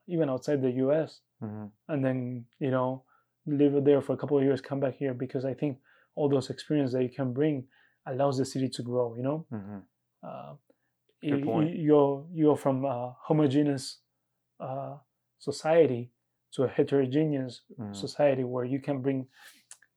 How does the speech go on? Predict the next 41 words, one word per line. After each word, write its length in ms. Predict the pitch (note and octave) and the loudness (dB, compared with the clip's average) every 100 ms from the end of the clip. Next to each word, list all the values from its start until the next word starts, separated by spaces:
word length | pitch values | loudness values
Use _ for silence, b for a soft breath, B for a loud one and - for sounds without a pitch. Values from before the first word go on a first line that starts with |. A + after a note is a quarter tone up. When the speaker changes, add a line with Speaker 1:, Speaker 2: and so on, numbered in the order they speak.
| - | -14
Speaker 1:
a 300 | - - - | -12 -12 -8
lot 160 | D#3 C3 | -6 -6
of, 240 | A#2+ - - _ | -10 -16 -20 _
uh, 320 | - A#2+ C#3+ D#3 - | -14 -14 -16 -16 2
cultural 420 | D#3+ C#3+ C#3+ C3 | 2 2 -2 -2
influences, 840 | B2+ - C3+ B2 - B2+ A#2+ - b b b b - | -4 -6 -8 -8 -6 -6 -6 -12 b b b b -4
things 280 | D#3 C#3 - | -2 -2 -2
to 100 | C3 | 0
do 120 | C#3 | 2
differently. 680 | B2+ D3 - B2 B2+ C3 C3 _ _ _ | 4 2 -2 -8 -6 -6 -8 _ _ _
Speaker 2:
Right. 140 | A2 F#2+ | -4 -4
Speaker 1:
Uh, 200 | E2 C3+ | -6 -8
so 200 | - C3+ | -2 -2
I 100 | A#2 | -2
think, 400 | D3+ C#3 C3 C#3+ - _ _ - | -4 -4 -6 -10 -16 _ _ -14
you 100 | C3+ | -10
know, 160 | B2 | -10
live 460 | C3 B2+ C3+ D#3 D3 | -10 -6 0 2 4
out, 240 | C#3+ C#3 - - | 2 2 -6 -6
you 120 | D#3 | 0
know, 220 | C3 C3 | 0 0
move 220 | B2+ C3+ C3+ | -2 -2 2
on, 280 | C#3+ C#3+ A#2+ | 4 2 4
live, 220 | C3+ C3 C#3 | 2 2 -2
risk 340 | C#3 D3+ C#3+ | 0 2 2
it, 160 | D#3 C#3+ | 0 0
live, 240 | C#3+ C#3 | 0 -2
go 100 | C#3 | 2
live 280 | D3 C#3+ C#3+ b b b b | 4 4 2 b b b b
somewhere 320 | - C#3 C3 C3 | -4 0 4 6
else. 240 | C#3 A#2+ | 4 4
Doesn't 280 | C#3 C3 C3 | 0 0 -2
matter, 260 | C3 B2+ - | -2 -4 -6
'cause 180 | B2+ A#2 | -8 0
those 200 | C3+ B2 | 0 2
are 140 | C3 C3 | 0 0
the 60 | |
things 160 | - C3 | -6 -6
that 120 | B2 | -6
help 260 | - C3 | 0 -2
you. 100 | C3+ | -2